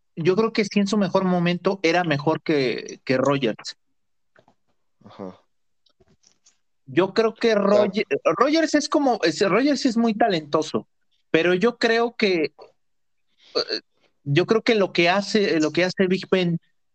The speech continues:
Speaker 1: lo que mencionaste al principio del programa, esa forma de moverse dentro de la bolsa,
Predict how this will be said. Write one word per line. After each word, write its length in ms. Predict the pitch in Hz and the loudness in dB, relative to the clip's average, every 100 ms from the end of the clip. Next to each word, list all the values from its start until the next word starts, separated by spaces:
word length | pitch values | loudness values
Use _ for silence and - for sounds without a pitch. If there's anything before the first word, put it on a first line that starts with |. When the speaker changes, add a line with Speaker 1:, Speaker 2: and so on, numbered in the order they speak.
| - | -2
Speaker 1:
lo 180 | 135 | 0
que 120 | 131 147 | 0 0
mencionaste 460 | 143 147 156 170 | 0 0 0 0
al 60 | 180 | -2
principio 400 | - 139 - 175 | -2 -2 0 0
del 100 | 143 | 0
programa, 400 | 131 139 143 143 | 0 0 0 0
esa 320 | 151 165 226 220 | -2 -2 -2 -2
forma 340 | 196 190 202 | 0 0 0
de 100 | 180 | 0
moverse 580 | 151 143 156 156 175 143 | 0 0 0 0 -2 -2
dentro 540 | 143 160 185 214 226 | 0 0 0 -2 0
de 100 | 196 | 0
la 120 | 156 139 | 0 0
bolsa, 500 | 151 180 - 135 | 0 0 0 -2